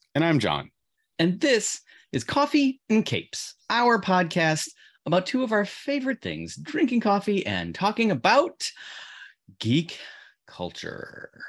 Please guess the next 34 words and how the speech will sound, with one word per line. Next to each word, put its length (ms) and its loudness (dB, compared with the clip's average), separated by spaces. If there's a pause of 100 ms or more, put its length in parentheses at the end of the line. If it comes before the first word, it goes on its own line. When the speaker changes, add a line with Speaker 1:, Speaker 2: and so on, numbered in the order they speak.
(720)
Speaker 1:
That's 240 -2
true. 240 2 (560)
That's 160 -4
very 300 0
true. 220 -12 (680)
Uh, 300 4 (500)
by 160 -2
the 100 -10
way, 400 0 (1300)
it's 160 -10
our 180 0
one 260 -6
year, 380 -4 (140)
uh, 380 -4
anniversary 480 -4
of 80 -10
doing 180 -2
the 80 -4
podcast. 440 -10 (280)
Speaker 2:
One 720 4
year. 380 2
How 140 2
about 240 0
that, 140 4
everybody? 600 0 (1040)
Speaker 1:
That's 120 -2
Speaker 2:
And 60 2
Speaker 1:
pretty 140 2
Speaker 2:
this 100 0
Speaker 1:
epic. 120 0
Speaker 2:
is, 80 -6
uh, 380 0 (100)
this 160 -4
is 100 -8